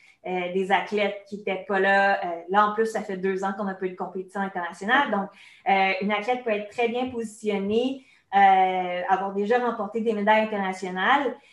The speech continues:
puis, euh, faire une bonne performance, puis malgré tout, là, euh,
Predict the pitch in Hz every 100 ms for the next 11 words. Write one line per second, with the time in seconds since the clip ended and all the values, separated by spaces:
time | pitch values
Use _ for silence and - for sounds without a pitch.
0 | _ _ - 208 214 208 180 180 - 302
1 | 294 254 214 185 262 320 311 302 254 214
2 | 214 311 - 226 220 202 202 202 - 262
3 | 277 247 247 - - _ 190 190 185 185
4 | 180